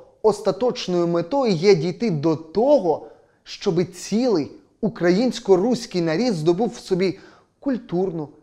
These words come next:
економічну і політичну самостійність та з'єднався з часом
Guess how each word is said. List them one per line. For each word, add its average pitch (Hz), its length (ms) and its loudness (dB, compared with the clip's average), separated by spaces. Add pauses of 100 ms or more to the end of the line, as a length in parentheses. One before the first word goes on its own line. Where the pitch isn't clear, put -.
(280)
економічну 185 840 -6
і 190 200 -4 (300)
політичну 214 720 -2
самостійність 190 920 -4 (240)
та 143 360 -2 (560)
з'єднався 151 840 -2
з - 120 -10
часом 139 420 -4